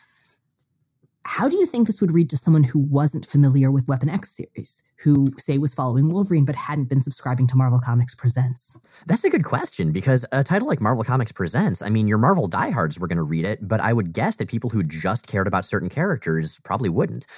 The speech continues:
Speaker 2: I mean, maybe Wolverine fans would have, since he was all the hell over the place in Marvel Comics Presents. I don't know. But for me, even though this is the sequel to Weapon X,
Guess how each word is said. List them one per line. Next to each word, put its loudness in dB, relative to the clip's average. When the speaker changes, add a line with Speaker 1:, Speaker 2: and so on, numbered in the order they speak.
Speaker 2:
I 2
mean, 6
maybe 4
Wolverine 4
fans 0
would -2
have, -2
since -4
he -6
was -2
all -6
the -2
hell -4
over -4
the -2
place -2
in 0
Marvel 0
Comics -2
Presents. 0
I -4
don't 0
know. -2
But 0
for 2
me, 6
even 4
though 8
this 0
is -6
the -8
sequel -6
to -6
Weapon 0
X, -6